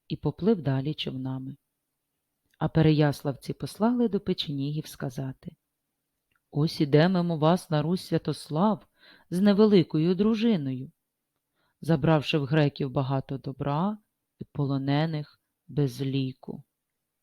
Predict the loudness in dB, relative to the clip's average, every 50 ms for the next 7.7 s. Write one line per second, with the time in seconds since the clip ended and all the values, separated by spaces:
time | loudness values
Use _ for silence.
0 | _ _ _ _ _ _ _ _ _ _ _ _ _ _ _ -2 0 0 0 0
1 | -2 -2 0 0 0 0 -2 -4 -4 -4 -4 -4 -6 -6 -4 -2 0 0 2 0
2 | -2 -6 _ _ _ _ _ _ _ _ _ -2 0 0 0 0 2 4 4 4
3 | 6 4 2 2 0 -4 -4 -6 -10 -8 -4 -2 -2 0 0 -2 -4 -4 -6 -6
4 | -6 -6 -8 -8 -10 -12 -14 _ _ _ _ _ _ _ _ _ _ _ _ _
5 | _ _ _ _ _ _ _ _ _ _ _ _ _ _ -6 -6 -4 0 4 4
6 | 4 4 4 2 -2 -4 -6 -4 -4 -4 -4 -4 -4 -8 -8 -6 -4 -4 -4 -4
7 | -6 -8 -8 -6 -6 -6 -6 -6 -8 -8 -10 -12 -14 _